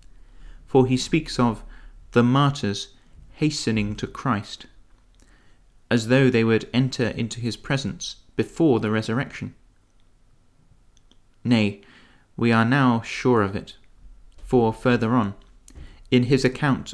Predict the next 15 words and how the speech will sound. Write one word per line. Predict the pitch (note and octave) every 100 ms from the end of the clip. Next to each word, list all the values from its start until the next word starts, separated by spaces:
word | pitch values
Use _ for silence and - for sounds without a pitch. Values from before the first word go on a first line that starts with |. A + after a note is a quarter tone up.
| -
of | A2+
the | A2+
persecution | C#3+ B2+ B2+ B2+ D#3+ D3+ B2+ A2+ - - - _ -
at | G#2+ -
Lyon | A2 A#2 A#2 A2 G#2+ B2+ - -
and | A2 G#2+
Vienne, | G2+ G#2+ A2 G2+ A2 _ _ _ _ - -
he | D3+
says | C3+ - E3 C#3 A#2+ - -
of | B2 A2 -
Vettius | A#2 C#3 - B2 G#2 - - - - - - -
Epagathus, | B2+ D3 B2+ G#2 - - - - - - - - - - -
who | B2+ A2+
suffered | - C#3 C3 G#2+ -
death, | G#2+ G#2 -